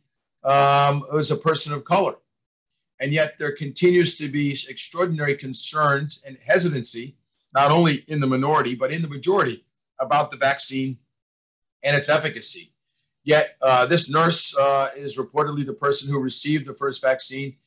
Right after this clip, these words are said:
on December nineteenth, two thousand twenty. And so we've really, uh, understood a lot, but we have a lot more to recognize. And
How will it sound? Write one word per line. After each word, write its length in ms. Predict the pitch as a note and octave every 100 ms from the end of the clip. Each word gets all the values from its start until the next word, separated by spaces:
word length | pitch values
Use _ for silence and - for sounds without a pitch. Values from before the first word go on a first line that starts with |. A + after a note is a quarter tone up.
| _ _ _
on 220 | C3 C3+
December 400 | C3 - C3+ C3
nineteenth, 560 | B2 B2 A#2 C3 B2 -
two 140 | A#2+
thousand 440 | A2+ A2 A2+ A2 -
twenty. 420 | C3+ C#3 G2+ - _ _ _ _ -
And 100 | D3
so 220 | F#3+ F3+
we've 260 | E3+ F3+ F3+
really, 360 | A#3+ G3+ E3+ -
uh, 260 | D#3 D3+ C#3+
understood 640 | E3 D3+ C#3+ - F#3 F3+ F3+
a 120 | B2+
lot, 380 | C3 C#3+ E3+ F3 - _ _ _
but 160 | B2 -
we 120 | D3
have 140 | C#3+
a 40 | B2+
lot 340 | B2 C3+ C3+
more 280 | C3 C3+ B2 -
to 200 | C3 B2 _ _ _ _ _ _ _ _ _ _ _ _ _
recognize. 840 | C3 B2 A#2+ G2 F#2+ F#2 E2+ - A2+
And 180 | A2